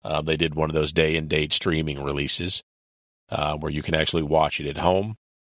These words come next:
And I probably could have saved a couple of bucks, but the bottom line is they really like that series, and for this one, they wanted to have the theatrical experience.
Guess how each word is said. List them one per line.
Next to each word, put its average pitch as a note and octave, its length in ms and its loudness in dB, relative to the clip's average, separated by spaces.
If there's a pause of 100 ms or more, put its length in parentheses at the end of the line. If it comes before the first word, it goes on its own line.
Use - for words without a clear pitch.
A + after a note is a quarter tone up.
(240)
And F3+ 160 4
I E3+ 60 4
probably D3+ 280 4
could A#2+ 120 2
have - 60 0
saved A#2+ 280 4
a - 20 0
couple A2 300 4
of F#2+ 80 0
bucks, G#2 260 4
but F2 140 -2
the F2 80 -6
bottom G2 260 6
line F#2 300 4
is F2 320 0
they E2 240 0
really F2 240 4
like E2+ 220 0
that E2 180 0
series, D#2+ 560 0
and D2+ 200 -2
for D#2+ 140 0
this D#2+ 240 2
one, D2+ 160 -2
they D2 140 2
wanted D2 260 -2
to D#2 80 0
have D#2 200 2
the D2+ 100 -4
theatrical E2+ 640 2
experience. G2 520 0